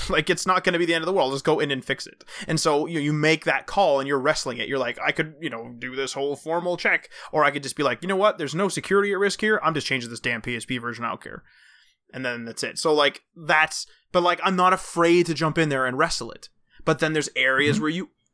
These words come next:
Speaker 1: are afraid. Like, you don't wanna be
Speaker 2: And you
Speaker 1: s-,
Speaker 2: should be afraid.
Speaker 1: where, yeah, you should be afraid of, of, of screwing with something in production with hundreds of people using it every single day, right? You should be afraid of that.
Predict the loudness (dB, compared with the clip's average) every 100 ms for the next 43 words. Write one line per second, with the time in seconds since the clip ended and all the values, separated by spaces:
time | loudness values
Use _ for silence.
0 | 2 4 6 4 0 -6 -6 -10 -2 2
1 | 2 0 _ -2 2 2 0 0 -2 -2
2 | -2 0 0 0 2 4 4 2 0 -2
3 | 2 2 4 2 2 0 0 0 -2 0
4 | -4 -2 0 0 0 -2 -2 -4 -2 0
5 | 0 -2 -6 -2 -2 -2 -4 -4 -4 -6
6 | -6 -6 -2 -2 -2 -4 -4 -6 -10 -18
7 | -10 0 2 4 2 4 4 4 2 0
8 | -4 -12